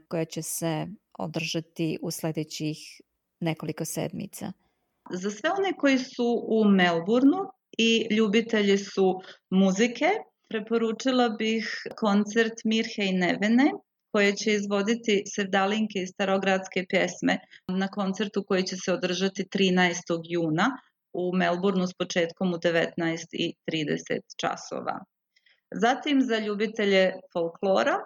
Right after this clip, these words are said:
Speaker 2: u subotu devetnaestog juna s početkom u devetnaest časova folklorna grupa Morava iz crkvene opštine Sveti Đorđe u Saint Albansu organizuje zabavu na kojoj nastupaju sve grupe, folklorne grupe Morava i gosti iz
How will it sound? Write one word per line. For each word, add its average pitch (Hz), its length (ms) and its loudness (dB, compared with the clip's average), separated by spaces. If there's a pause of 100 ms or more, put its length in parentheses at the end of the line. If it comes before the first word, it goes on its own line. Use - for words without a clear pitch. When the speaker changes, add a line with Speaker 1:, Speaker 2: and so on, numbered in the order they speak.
(200)
Speaker 2:
u 208 80 0
subotu 214 500 0
devetnaestog 185 800 0
juna 226 360 4
s 220 120 -6
početkom 190 500 -2
u 175 60 -4
devetnaest 226 540 0
časova 226 540 0
folklorna 208 600 0
grupa 202 360 0
Morava 190 500 4
iz 175 180 -2
crkvene 185 420 -2
opštine 180 440 -2
Sveti 180 460 -2
Đorđe 180 340 0
u 165 60 -4
Saint 170 260 -8
Albansu 196 600 2 (280)
organizuje 202 640 2
zabavu 196 500 0
na 180 140 -6
kojoj 185 280 -4
nastupaju 180 760 0
sve 190 360 0
grupe, 170 440 0 (160)
folklorne 160 640 0
grupe 165 300 -2
Morava 214 500 2 (100)
i 202 200 -2
gosti 185 460 -2
iz 165 80 -4